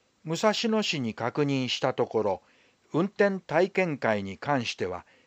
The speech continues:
二十四名の募集に四十名を超える申し込みがあった。先進的な取り組みについて注視したい。質問二、緑蔭を増やして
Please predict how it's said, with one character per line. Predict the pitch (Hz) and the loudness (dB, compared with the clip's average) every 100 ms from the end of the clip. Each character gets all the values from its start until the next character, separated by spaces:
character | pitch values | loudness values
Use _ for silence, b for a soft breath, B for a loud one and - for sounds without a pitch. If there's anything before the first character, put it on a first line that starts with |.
| b - | b 0
二 | 208 | 0
十 | 214 208 139 | 2 2 4
四 | 165 190 | 4 4
名 | 151 110 | 2 0
の | 101 90 | 0 -6
募 | 82 113 | -4 -4
集 | - 135 | 0 -2
に | 120 113 - b b | 0 -4 -8 b b
四 | 139 180 220 | 0 2 2
十 | 220 240 | 2 4
名 | 202 127 101 | 4 4 2
を | 92 - | -2 0
超 | 120 | 4
え | 131 | 4
る | 120 120 - | 2 -4 -2
申 | 113 143 | 0 0
し | - | 0
込 | 131 | -2
み | 123 | 0
が | 110 107 | 0 -2
あ | |
っ | 107 _ | -2 _
た。 | - - _ _ _ _ _ _ _ - | -12 -12 _ _ _ _ _ _ _ -8
先 | - 165 196 | 2 2 4
進 | - 190 | 0 -2
的 | 165 170 175 | 0 0 0
な | 151 147 | 0 0
取 | - 143 | 0 -2
り | 160 | 0
組 | 156 143 | -2 0
み | 135 | -2
に | 127 | -4
つ | - | -4
い | 131 | -4
て | - 87 - b - | -4 -10 -12 b -4
注 | 196 160 | 0 0
視 | - 87 | 0 -2
し | - | -4
た | - 110 | -2 -2
い。 | 82 _ _ _ _ _ _ _ _ _ _ - | -4 _ _ _ _ _ _ _ _ _ _ -12
質 | - - | -10 -4
問 | 208 185 165 147 - | 2 2 0 -8 -8
二、 | 127 131 - _ _ _ _ _ _ 135 | -2 -2 -4 _ _ _ _ _ _ 0
緑 | 156 | 2
蔭 | 165 233 233 220 196 | 2 0 2 0 0
を | 170 | -2
増 | 160 | 2
や | 175 180 | 2 0
し | - | -2
て | 139 110 | -2 -2